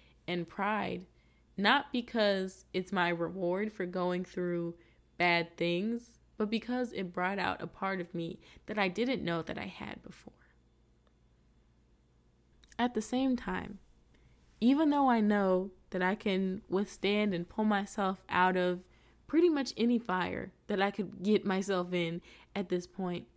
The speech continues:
it doesn't mean that I have to be, once again, I don't have to be involved in everything. I don't have to be the leader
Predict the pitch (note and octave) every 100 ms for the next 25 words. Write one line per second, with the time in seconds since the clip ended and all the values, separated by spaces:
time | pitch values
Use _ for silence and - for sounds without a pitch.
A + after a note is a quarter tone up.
0 | _ _ _ _ _ G#3 - B3+ D#4+ E4
1 | A3+ C4 B3 B3 A#3+ - F#3+ D3+ F#3 G#3+
2 | A#3+ A#3+ - A3 G3 F#3 F3+ F#3+ - _
3 | F3+ F3+ - B3 D#4 D#4+ - F#3+ F3+ F3
4 | G#3 A3+ A#3 A3 A#3+ C4 C4+ C#4+ B3 A3+
5 | A#3+ A#3+ C4+ C#4 B3+ C4+ G#3+ F#3 F#3 G#3
6 | A3+ A#3+ A#3 A3+ B3 C4 B3+